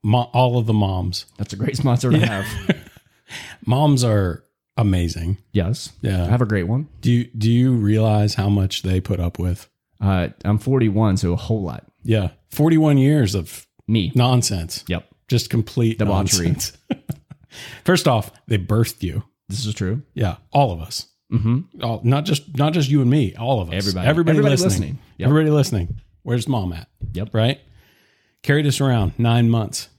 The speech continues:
Speaker 1: Can you imagine? I mean, just the back pain.
Speaker 2: That's a lot.
Speaker 1: The back pain alone,
Speaker 2: I think
Speaker 1: right?
Speaker 2: a lot of moms are
Speaker 1: Labor
Speaker 2: still,
Speaker 1: pain?
Speaker 2: they're still carrying a lot of kids around after nine months.
Speaker 1: Yeah. Yeah.
Speaker 2: Maybe
Speaker 1: Uh,
Speaker 2: forty-one
Speaker 1: lo-,
Speaker 2: years
Speaker 1: <laughs>
Speaker 2: worth.
Speaker 1: long time. So ungrateful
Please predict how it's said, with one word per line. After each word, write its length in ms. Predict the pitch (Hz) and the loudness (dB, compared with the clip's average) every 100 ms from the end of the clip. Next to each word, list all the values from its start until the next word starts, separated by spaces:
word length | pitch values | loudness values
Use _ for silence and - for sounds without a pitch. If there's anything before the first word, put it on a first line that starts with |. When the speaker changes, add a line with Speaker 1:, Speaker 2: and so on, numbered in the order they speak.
| _ _ | _ _
Speaker 1:
Can 120 | - 160 | -2 0
you 60 | |
imagine? 260 | 190 180 - | 2 -2 0
I 40 | |
mean, 120 | 135 147 | -2 0
just 160 | 180 | -4
the 80 | 131 | -6
back 320 | 104 147 - | -8 -8 -8
pain. 380 | - 190 185 180 | -4 -2 -2 -2
Speaker 2:
That's 140 | 98 95 | -6 -8
a 40 | |
lot. 300 | 87 80 - | -8 -10 -10
Speaker 1:
The 60 | 87 | -8
back 220 | 117 - | -8 -6
pain 200 | 233 196 | -6 -4
alone, 480 | 113 123 110 90 113 _ | -2 -2 -2 -6 -10 _
Speaker 2:
I 60 | 113 | 0
think 160 | 135 175 | 0 0
Speaker 1:
right? 80 | |
Speaker 2:
a 40 | 110 | 0
lot 160 | 151 | 0
of 60 | 160 | 2
moms 140 | 113 113 | 4 4
are 20 | |
Speaker 1:
Labor 140 | 147 | 4
Speaker 2:
still, 220 | 175 185 | 4 2
Speaker 1:
pain? 280 | 196 240 254 220 | 4 2 0 0
Speaker 2:
they're 80 | |
still 200 | 135 202 | 0 0
carrying 240 | 135 127 113 | 2 2 4
a 60 | |
lot 140 | 104 113 | 4 2
of 60 | |
kids 180 | 110 101 | 2 0
around 220 | 98 95 | 0 0
after 200 | 90 117 | 0 -2
nine 200 | 85 69 | -4 -6
months. 260 | 78 76 87 | -6 -8 0
Speaker 1:
Yeah. 380 | 135 220 - 202 - - _ | 0 2 -2 -4 -6 -20 _
Yeah. 380 | - - 269 156 - _ _ - - | -2 0 2 -2 -4 _ _ -20 -4
Speaker 2:
Maybe 260 | 87 95 92 | -2 0 -2
Speaker 1:
Uh, 40 | |
Speaker 2:
forty-one 420 | - 98 98 98 | -2 -4 -2 0
Speaker 1:
lo-, 80 | 156 | 2
Speaker 2:
years 220 | 127 107 | 2 0
Speaker 1:
<laughs> 0 | |
Speaker 2:
worth. 240 | - - - - - - - - - _ _ _ _ _ _ - - | -2 0 -4 -4 -10 -20 -20 -20 -20 _ _ _ _ _ _ -16 -14
Speaker 1:
long 240 | - 131 160 | 0 2 2
time. 420 | 185 202 214 95 - _ - - - - | 2 2 2 -2 -6 _ -20 -20 -20 -4
So 320 | - 151 147 - | 0 0 -4 -2
ungrateful 680 | 180 190 139 160 - 101 90 | 0 2 2 0 -6 -10 -12